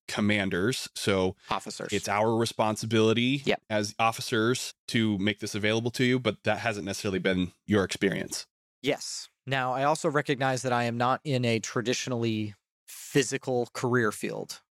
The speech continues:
Speaker 2: right?
Speaker 1: Right.
Speaker 2: I recognize that maybe cops or maybe other battlefield airmen career fields are better at this.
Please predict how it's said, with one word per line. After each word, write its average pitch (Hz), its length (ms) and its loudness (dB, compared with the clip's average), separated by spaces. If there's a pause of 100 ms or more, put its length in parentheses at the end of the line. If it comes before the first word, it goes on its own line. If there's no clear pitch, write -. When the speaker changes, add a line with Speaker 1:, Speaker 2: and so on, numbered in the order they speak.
Speaker 2:
right? 104 400 0 (100)
Speaker 1:
Right. - 200 0
Speaker 2:
I 113 120 0
recognize 110 720 0
that 101 300 0 (920)
maybe 110 320 0
cops - 760 -6
or 104 300 2
maybe 110 400 0
other 113 220 0
battlefield 113 440 -2
airmen 104 480 0
career 104 300 0
fields 98 460 0
are 98 160 2
better 98 400 -2
at - 160 -8
this. - 480 -8